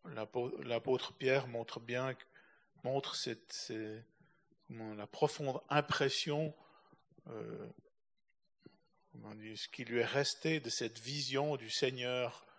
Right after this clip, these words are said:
glorifié dans le, sur la sainte montagne, comme il est dit ici.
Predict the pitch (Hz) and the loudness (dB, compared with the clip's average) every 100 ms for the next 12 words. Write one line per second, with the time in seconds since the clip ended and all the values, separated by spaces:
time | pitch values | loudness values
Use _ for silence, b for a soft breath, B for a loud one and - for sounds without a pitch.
0 | B B - - 131 123 123 - - 120 | B B -12 2 4 4 0 -2 2 2
1 | 120 - - 117 110 107 104 101 101 - | 2 -2 -8 -6 -6 -6 -6 -6 -6 -10
2 | - b b b b b b b _ _ | -18 b b b b b b b _ _
3 | _ _ 170 - - _ - 127 110 110 | _ _ -18 -18 -20 _ -6 -4 0 0
4 | - 123 117 131 113 117 110 104 101 98 | 0 0 0 -2 -6 -2 0 0 -2 -6
5 | 104 107 104 110 110 110 110 - - 107 | -8 -6 0 0 0 -4 -6 -4 -6 -10